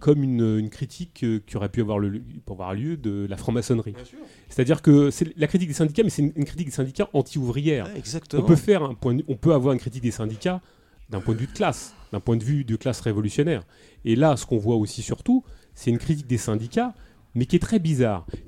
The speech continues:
Speaker 1: qui est, qui est un peu anti-ouvrière. C'est-à-dire, c'est les syndicats, euh, bien sûr, c'est pas les syndicats,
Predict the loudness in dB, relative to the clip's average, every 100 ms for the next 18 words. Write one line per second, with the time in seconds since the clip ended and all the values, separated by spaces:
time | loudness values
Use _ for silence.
0 | 2 4 4 0 0 2 2 2 2 4
1 | 2 0 0 0 -2 -2 -2 -2 -8 -12
2 | -2 0 0 -2 -4 -4 -4 -4 -8 -20
3 | -20 _ -8 -6 -6 -6 -6 -6 -6 -4
4 | -4 -4 -6 -6 -6 -4